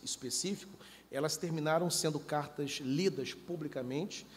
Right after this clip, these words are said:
e de serventia para a igreja de modo geral. Mas elas são originalmente cartas individuais, que tornam-se públicas depois.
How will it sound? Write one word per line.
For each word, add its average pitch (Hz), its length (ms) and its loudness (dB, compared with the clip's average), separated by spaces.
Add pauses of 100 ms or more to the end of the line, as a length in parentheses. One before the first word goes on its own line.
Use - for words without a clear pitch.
(200)
e 151 80 0
de 147 120 2
serventia 160 840 4
para 156 160 2
a - 20 4
igreja 139 280 2
de 139 100 0
modo 131 260 2
geral. 117 320 2 (400)
Mas 123 240 0
elas 135 260 4
são 139 280 0 (100)
originalmente 165 800 6
cartas 151 420 2
individuais, 143 800 -2
que - 80 0
tornam-se 165 640 6
públicas 147 420 0
depois. 131 460 -6